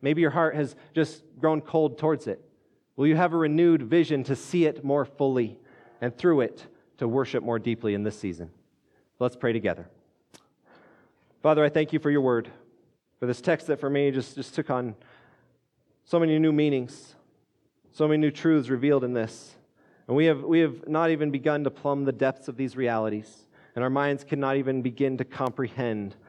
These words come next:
the incomprehensible nature of your coming into this world. But let us this week, as your people,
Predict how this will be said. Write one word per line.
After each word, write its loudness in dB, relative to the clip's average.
the -2
incomprehensible -4
nature -4
of -6
your 2
coming -4
into -4
this -8
world. -6
But -2
let 4
us 0
this 0
week, 2
as 0
your 0
people, -8